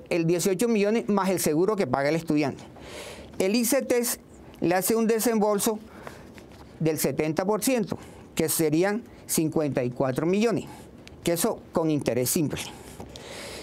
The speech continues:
Y le dan un año de gracia, que ese año de gracia es una,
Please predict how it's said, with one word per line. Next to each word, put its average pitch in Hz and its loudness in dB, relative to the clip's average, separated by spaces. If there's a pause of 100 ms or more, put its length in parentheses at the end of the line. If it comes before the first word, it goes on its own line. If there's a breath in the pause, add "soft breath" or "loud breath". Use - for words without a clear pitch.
(300 loud breath)
Y 262 4
le 269 6
dan 226 2
un 214 4
año 220 4
de 170 4
gracia, 196 0 (160)
que 196 2
ese 190 2
año 233 4
de 220 4
gracia 190 2
es 214 0
una, 214 2